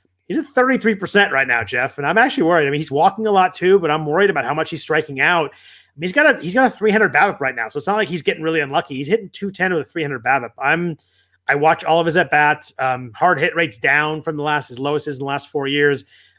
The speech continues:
I watch his at-bats, and he just does not look, he doesn't look aggressive. He doesn't look comfortable, and I don't know what it is. I don't know if he's not feeling well, but then he goes out in the field and dives and makes plays. But,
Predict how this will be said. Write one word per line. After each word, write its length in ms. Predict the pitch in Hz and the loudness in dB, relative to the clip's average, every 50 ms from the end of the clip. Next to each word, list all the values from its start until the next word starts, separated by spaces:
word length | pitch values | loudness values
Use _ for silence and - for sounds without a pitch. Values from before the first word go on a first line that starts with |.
| - - - | -14 -8 -8
I 60 | 135 | -2
watch 240 | 143 165 190 196 - | 2 2 2 2 4
his 100 | 233 233 | 2 2
at-bats, 400 | 208 - 175 175 185 190 - - | 4 4 4 4 4 2 0 -2
and 100 | 135 123 | -8 -10
he 100 | 139 165 | -8 -6
just 200 | 165 175 - - | -6 -8 -6 -8
does 160 | 160 123 120 | -10 -10 -8
not 340 | 127 131 143 151 160 160 147 | -4 -2 0 0 -2 -4 -4
look, 240 | 151 156 156 156 - | -4 -4 -4 -6 -10
he 140 | - 151 | -8 -6
doesn't 160 | 175 202 185 180 | -4 -4 -4 -6
look 100 | 175 139 | -10 -12
aggressive. 540 | 131 - - - 156 185 - - 208 190 | -12 -14 -14 -12 -12 -12 -6 -6 -6 -4
He 100 | 151 139 | -4 -2
doesn't 240 | 156 180 170 160 147 | -2 -2 -2 -4 -8
look 140 | 131 117 - | -14 -18 -12
comfortable, 540 | - - 170 165 - - 170 170 185 185 170 | -8 -8 -8 -8 -8 -10 -6 -4 -2 -2 -2
and 100 | 143 131 | -2 0
I 40 | 143 | -2
don't 140 | 156 165 | -2 -2
know 100 | 151 147 | 0 0
what 200 | 147 143 147 156 | 2 2 2 2
it 80 | 156 139 | 4 4
is. 180 | 147 165 165 143 | 4 4 4 4
I 80 | 139 | 2
don't 80 | 143 156 | 0 0
know 60 | 160 | -2
if 100 | 151 - | -2 -2
he's 240 | 143 135 123 113 110 | -6 -8 -8 -6 -4
not 240 | 120 131 147 151 - - | -2 -2 -2 -2 -4 -2
feeling 240 | - 185 226 240 220 | 0 0 0 2 2
well, 160 | 240 254 262 | 2 2 2
but 80 | 226 190 | 2 2
then 100 | 147 151 | 0 2
he 220 | 160 151 139 - _ _ _ _ _ | 2 0 -2 -4 _ _ _ _ _
goes 160 | - 170 160 | -2 0 0
out 60 | 180 | 0
in 40 | 165 151 | -2 -2
the 40 | |
field 240 | - - 165 170 165 | -2 0 0 0 0
and 80 | 143 123 | 0 0
dives 240 | 143 143 151 147 123 | 2 2 2 0 -2
and 60 | 135 | -4
makes 160 | 139 139 - | -6 -6 -8
plays. 400 | - - 156 156 147 147 139 123 | -4 0 0 2 2 2 0 -2
But, 220 | 107 139 135 127 | -2 -4 -6 -6